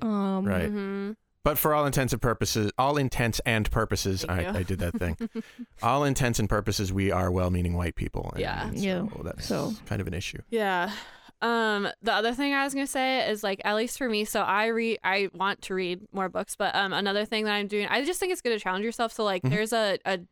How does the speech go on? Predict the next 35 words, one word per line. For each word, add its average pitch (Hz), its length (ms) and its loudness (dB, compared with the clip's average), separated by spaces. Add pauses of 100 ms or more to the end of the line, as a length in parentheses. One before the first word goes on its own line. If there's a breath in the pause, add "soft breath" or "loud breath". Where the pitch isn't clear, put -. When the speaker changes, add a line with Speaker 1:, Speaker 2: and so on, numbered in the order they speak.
(280)
Speaker 3:
reading 214 380 0
challenge. 247 420 0
I 214 80 -2
can't 330 200 -4
remember 262 160 0
who 214 120 -2
puts - 220 -10
it 180 80 -2
out 170 240 0
right 175 140 -2
now, 202 200 -2
but 185 280 -2
basically, 208 460 -2
it, 165 120 2
like, - 240 -2 (480 soft breath)
you 214 500 0
are, 190 240 0
like, 180 220 -2 (640)
so 208 260 0
my 190 180 0
goals 185 380 0
for 202 120 -2
the 180 120 -2
year 175 220 2
is, 170 120 -2
like, 165 200 -4
to 202 120 -4
read 185 220 0
a 185 160 -2 (200)
book, 180 300 -2
um, 185 460 0
science 165 320 -2
fiction 233 320 -2
book 190 200 -2
by, 175 200 -2